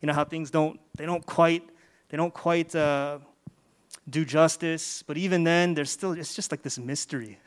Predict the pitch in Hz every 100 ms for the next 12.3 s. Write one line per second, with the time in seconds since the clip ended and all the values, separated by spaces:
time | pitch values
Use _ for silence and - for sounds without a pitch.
0 | - 170 165 - - - - - - _
1 | _ _ _ _ - 175 180 180 175 220
2 | 214 214 196 170 156 160 - - _ -
3 | - 165 247 202 160 151 - 147 190 -
4 | 190 160 151 202 196 - 165 160 151 127
5 | - 190 139 139 135 190 165 143 135 185
6 | 139 165 160 147 214 208 170 127 - -
7 | - - - 156 165 196 - 196 185 -
8 | - 226 214 180 156 196 190 170 143 131
9 | - - - 208 226 214 196 180 - -
10 | 196 156 151 190 165 151 151 208 160 -
11 | 175 - 160 165 151 160 147 135 - -
12 | - 180 156